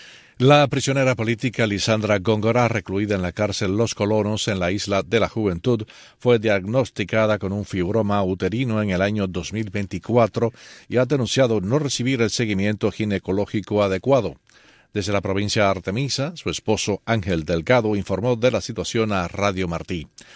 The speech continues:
Como resultado de sus denuncias, las autoridades le impusieron un acta de advertencia durante su más reciente visita al penal.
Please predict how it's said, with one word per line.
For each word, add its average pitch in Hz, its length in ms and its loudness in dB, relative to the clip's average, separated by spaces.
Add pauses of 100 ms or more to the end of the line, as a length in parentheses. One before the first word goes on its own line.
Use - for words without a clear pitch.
(320)
Como 101 320 2
resultado 127 560 2
de 117 140 2
sus 113 180 -4
denuncias, 123 560 0
las 101 180 0
autoridades 101 680 0
le 98 100 0
impusieron 92 720 -2
un 107 300 -6
acta 113 380 2
de 92 80 0
advertencia 117 640 -2
durante 98 580 -2
su - 240 -6
más 107 260 0
reciente 98 600 -2
visita 90 500 -4
al 98 260 -6
penal. 90 300 -6